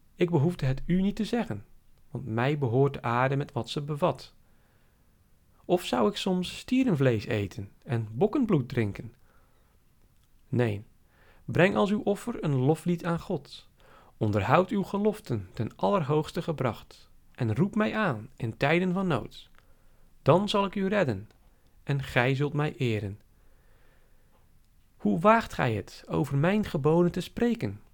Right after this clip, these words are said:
en uw mond vol te hebben van mijn verbond, terwijl gij toch de tucht veracht en mijn woord in de wind slaat? Ziet gij een dief, gij loopt terstond met hem mee,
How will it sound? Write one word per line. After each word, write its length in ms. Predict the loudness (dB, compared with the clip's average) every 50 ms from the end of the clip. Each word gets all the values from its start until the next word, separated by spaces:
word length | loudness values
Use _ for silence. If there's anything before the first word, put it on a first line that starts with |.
| -20 -20 -20 -20 -16 -2
en 140 | 2 4 4
uw 80 | 6 6
mond 260 | 8 8 6 6 4
vol 260 | 0 0 0 0 2
te 100 | 0 -2
hebben 300 | -2 -2 0 0 -2 -2
van 180 | 0 0 0 2
mijn 220 | 2 0 0 0
verbond, 580 | -2 -6 -4 -2 0 0 0 -2 -4 -10 -20 -20 -20 _ _ _ _ _ _ _ _ _ _
terwijl 280 | -6 -2 0 2 2 0
gij 180 | 0 -2 -4
toch 260 | -2 0 0 -2 0 0
de 180 | -2 -4 -2
tucht 240 | 0 -4 -4 -4 -4
veracht 560 | -6 -6 -2 -2 -4 -4 -4 -8 -8 -8 -8 -10 -10 -4
en 140 | -2 -2 0
mijn 200 | 0 0 0 0
woord 260 | 0 -2 -2 -2 -2
in 100 | -2 0
de 80 | 0 2
wind 220 | 2 0 0 0
slaat? 480 | -2 -2 -2 -2 -2 -6 -10 -16 -20 -20 -20 -20 -20 -20 -20 -20 _ _ _ _ _ _ _ _ -20 _ _ _ _ _ _ _ _ _ _ _ -20 -20 _ -20 _
Ziet 260 | -4 -2 -2 -2 0
gij 180 | 0 2 2 2
een 100 | 2 2
dief, 400 | 2 0 0 -2 -6 -18 -20 _ -20
gij 220 | -18 -6 -4 -2 2
loopt 300 | 2 2 2 0 -2 -8
terstond 400 | -8 -8 -4 -2 0 0 0 2
met 160 | 0 0 0
hem 120 | 0 0
mee, 340 | 0 0 0 0 -2 -6 -12